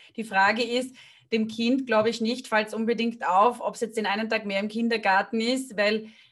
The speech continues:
also wie zum Beispiel bei meinem Sohn, der den Kindergarten liebt, ja, und seine Freunde da hat, der geht gerne in den Kindergarten. Ob er jetzt vier Tage oder fünf Tage hingeht, ich glaube nicht, dass ihm das so wirklich bewusst ist. Und es taugt ihm und es ist sein Rhythmus und es ist sein, sein Ablauf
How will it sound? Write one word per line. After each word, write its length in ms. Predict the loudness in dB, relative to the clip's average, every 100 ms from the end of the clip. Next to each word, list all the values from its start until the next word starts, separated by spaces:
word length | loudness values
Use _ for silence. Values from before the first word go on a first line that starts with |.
| -14
also 160 | -8
wie 100 | -6
zum 120 | -4 -4
Beispiel 220 | -6 -2
bei 120 | 0
meinem 300 | 2 0 -2
Sohn, 320 | -4 -2 -2
der 80 | 0
den 140 | -2 -4
Kindergarten 540 | -4 -2 0 -2 -4
liebt, 520 | -2 2 4 2 -2
ja, 240 | 0 4 2
und 200 | 0 -4
seine 200 | -4 -4
Freunde 420 | -4 0 0 0
da 220 | 0 0
hat, 340 | 2 2 0 -16 _ _ _ _ _ _ _
der 720 | -20 -20 -20 _ -20 -8 -6
geht 200 | -4 -4
gerne 260 | 2 4 4
in 80 | 2
den 100 | -2
Kindergarten. 580 | -4 -4 -2 -2 -2
Ob 100 | -4
er 80 | -6
jetzt 120 | -6 -6
vier 200 | -2 2
Tage 200 | 2 0
oder 120 | -4
fünf 300 | -4 -4 0
Tage 240 | 0 0
hingeht, 360 | -2 -2 -2 -4
ich 100 | -4
glaube 160 | -2
nicht, 200 | -2 -4
dass 120 | -6 -4
ihm 120 | -6
das 140 | -6
so 240 | -12 -10 -4
wirklich 460 | -2 -2 -6 -10
bewusst 520 | -8 -4 -4 -4 -12
ist. 380 | -10 -4 -4 -6 -20 -20 -6
Und 160 | -4
es 140 | -2 0
taugt 300 | 0 0 0
ihm 100 | -2
und 100 | -2
es 100 | -4
ist 140 | -4
sein 200 | -2 0
Rhythmus 560 | 0 0 0 0 0 -2
und 160 | -6
es 140 | -6 -8
ist 100 | -10 -8
sein, 360 | -6 -6 -8 -6
sein 260 | -4 -2
Ablauf 720 | -2 -2 0 2 4 2 -6